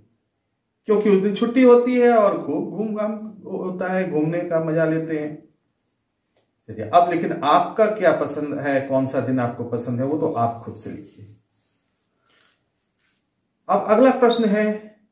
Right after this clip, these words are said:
विद्यालय में मनपसंद खाना किस दिन मिलता है? ये आप लिखिए अपने से, किस दिन आपका, आपको जो खाना मिलता है, किस दिन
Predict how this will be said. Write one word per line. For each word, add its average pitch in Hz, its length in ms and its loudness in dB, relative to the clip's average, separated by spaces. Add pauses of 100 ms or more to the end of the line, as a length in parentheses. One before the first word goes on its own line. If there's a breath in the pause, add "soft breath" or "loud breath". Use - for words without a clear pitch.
(920)
विद्यालय 139 800 0
में 170 300 -2
मनपसंद 180 840 0
खाना 151 520 -4
किस 131 140 -2
दिन 147 300 0
मिलता 110 580 0
है? 117 340 -4 (2500)
ये 107 600 -6
आप 110 440 -6
लिखिए 123 540 -2
अपने 131 400 -4
से, 131 360 -2
किस 117 240 -8
दिन 135 220 -4
आपका, 123 520 -2
आपको 110 560 0
जो 113 180 -6
खाना 117 340 -6
मिलता 113 320 -4
है, 113 300 -4
किस 120 120 -4
दिन 135 380 -6